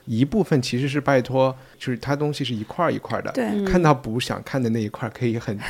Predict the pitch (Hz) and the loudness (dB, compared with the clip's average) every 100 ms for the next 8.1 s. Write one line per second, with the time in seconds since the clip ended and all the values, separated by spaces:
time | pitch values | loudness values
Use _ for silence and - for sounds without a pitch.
0 | 247 233 175 147 240 254 - - 226 139 | 0 4 4 6 6 4 0 -2 2 4
1 | 147 185 175 143 - 160 139 127 117 113 | 6 8 8 6 2 4 6 6 4 -4
2 | 110 - 117 135 127 120 127 107 101 - | -6 -2 2 4 4 2 0 0 -2 2
3 | 127 135 180 165 214 240 147 - - 170 | 2 4 2 4 4 8 8 8 6 6
4 | 208 - - 165 - 175 151 143 123 131 | -6 -10 -2 0 2 2 2 0 4 4
5 | 120 147 147 123 117 120 117 143 139 139 | 4 2 2 2 -2 -2 0 0 -2 -2
6 | 110 104 113 - 214 214 214 _ - 127 | -2 -4 -6 -8 -8 -10 -12 _ -2 0
7 | 110 117 135 98 127 127 147 127 - 214 | 0 0 -2 -2 -4 -2 -2 -4 -4 -8